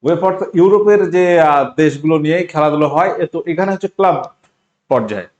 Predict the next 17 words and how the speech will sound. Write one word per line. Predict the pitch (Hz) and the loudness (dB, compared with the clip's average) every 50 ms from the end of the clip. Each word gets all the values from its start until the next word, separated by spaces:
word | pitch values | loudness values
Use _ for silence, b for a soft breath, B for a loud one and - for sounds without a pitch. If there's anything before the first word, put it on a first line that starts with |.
| _ _ _ _ _ - | _ _ _ _ _ -2
ইউরোপের | 135 165 185 208 202 202 208 214 185 | 0 2 2 4 4 4 4 2 4
বিভিন্ন | 160 185 180 180 202 196 214 - | 2 0 0 0 -2 -2 -2 -2
দেশের, | 165 190 190 - - - 143 104 - - _ _ _ _ _ _ _ _ _ _ _ _ _ _ _ _ _ _ _ _ _ _ _ | 0 0 0 0 0 -2 -2 -4 -4 -10 _ _ _ _ _ _ _ _ _ _ _ _ _ _ _ _ _ _ _ _ _ _ _
যেমন | 120 143 165 180 196 196 | 0 0 2 2 4 4
ইংল্যান্ড, | 196 196 202 208 202 202 202 202 175 135 | 4 4 6 6 6 4 4 2 2 0
জার্মানি, | 156 165 180 185 180 196 196 190 190 180 | 2 2 2 0 0 0 0 0 0 -4
স্পেন, | - - - - 196 196 196 196 180 | -6 -8 -2 0 2 2 2 0 -6
ফ্রান্স, | 151 - 170 175 180 185 190 190 185 - - - - | -8 -2 0 2 4 4 4 2 0 -4 -8 -12 -4
ইটালি, | - 156 151 185 180 180 185 180 151 113 - _ _ _ _ _ _ _ _ _ _ _ _ _ _ _ _ _ _ - | -4 -2 0 2 2 4 4 4 4 2 0 _ _ _ _ _ _ _ _ _ _ _ _ _ _ _ _ _ _ -4
এই | 175 180 185 175 | 0 2 2 2
সমস্ত | - 196 202 202 185 196 202 | 2 0 0 0 0 0 0
দেশ, | 196 180 160 175 185 190 190 180 - - - - _ - | 0 2 2 2 2 2 0 0 -4 -10 -14 -18 _ -2
পাশাপাশি | 165 170 160 185 190 196 175 190 | -2 -2 0 0 -2 0 2 2
আরো | 180 175 185 202 208 196 | 4 4 4 4 2 2
প্রচুর | 202 190 185 185 185 180 180 | 2 0 -2 0 -2 -2 0
দেশ | 160 170 165 165 | 2 0 0 2
আছে | 156 151 151 - - 185 202 214 214 | 2 0 0 0 -2 0 0 0 -2